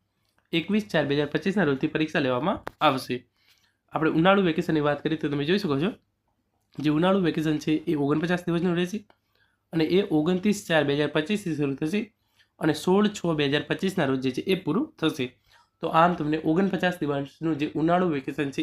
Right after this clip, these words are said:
એ આપવામાં આવશે. તારીખ સત્તર પાંચ બે હજાર પચીસના રોજ જે છે એ યુનિવર્સિટી એસ્ટા-, એસ્ટાબ્લિશમેન્ટ ડે છે એનું સ્થા-, જે છે એ સેલિબ્રેશન કરવામાં આવશે અને સત્તર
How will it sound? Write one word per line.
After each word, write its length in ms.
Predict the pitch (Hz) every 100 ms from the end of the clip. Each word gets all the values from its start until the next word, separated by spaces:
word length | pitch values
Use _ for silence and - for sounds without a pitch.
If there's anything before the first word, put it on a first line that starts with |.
| 156
એ 40 | 123
આપવામાં 340 | - 143 190 - 139
આવશે. 240 | 131 127 120 151 208 135 - - 165
તારીખ 240 | 196 156 156
સત્તર 340 | 160 156 196 202 - _ _ -
પાંચ 160 | 160 151
બે 80 | 147
હજાર 120 | 156 151
પચીસના 380 | 160 170 175 180
રોજ 100 | 208 -
જે 80 | 143
છે 60 | - 180
એ 20 |
યુનિવર્સિટી 520 | 143 143 160 165 151 135
એસ્ટા-, 280 | 165 156 - 151
એસ્ટાબ્લિશમેન્ટ 640 | 139 165 156 160 190 247 _ _ _ _ _ 151
ડે 120 | 151 151
છે 80 | 160 143
એનું 160 | 165 170
સ્થા-, 220 | 170 165 - 151
જે 80 | 151
છે 60 | 156
એ 40 | 226 254
સેલિબ્રેશન 420 | 156 160 190 202
કરવામાં 300 | 196 190 196
આવશે 180 | 196 233 - _ _ _ _ -
અને 100 | 139
સત્તર 440 | 165 160 - 202